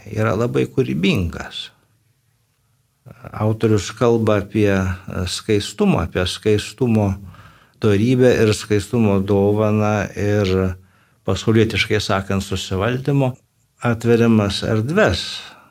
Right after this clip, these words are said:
e, ir pačiam tobulėti, ir kurti. Ir, e, yra netgi antropologų pastebėta, kad, e, kultūros, kuriuose yra daugiau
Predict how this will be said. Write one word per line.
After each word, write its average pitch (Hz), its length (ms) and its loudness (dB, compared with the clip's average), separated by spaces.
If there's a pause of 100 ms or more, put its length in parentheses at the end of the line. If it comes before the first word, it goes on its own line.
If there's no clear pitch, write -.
(800)
e, 101 280 -6
ir 95 80 -4
pačiam 135 480 0
tobulėti, 127 720 0
ir 117 240 2
kurti. 113 600 -2 (280)
Ir, 98 380 0
e, 92 200 2 (760)
yra 127 340 2 (1160)
netgi 117 540 -2 (320)
antropologų 120 720 0
pastebėta, 92 1000 -6 (260)
kad, 95 460 -4
e, 92 320 0 (320)
kultūros, 127 960 -2
kuriuose 104 720 0 (460)
yra 98 240 -2
daugiau 104 600 2